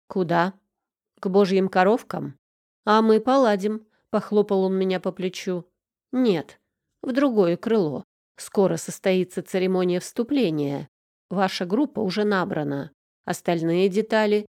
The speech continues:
узнаешь в большом зале". "Вещи брать?" "Нет, без тебя доставят.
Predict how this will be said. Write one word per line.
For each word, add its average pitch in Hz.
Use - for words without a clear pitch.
узнаешь 190
в 185
большом 185
зале". 185
"Вещи 190
брать?" 175
"Нет, 202
без 285
тебя 202
доставят. 160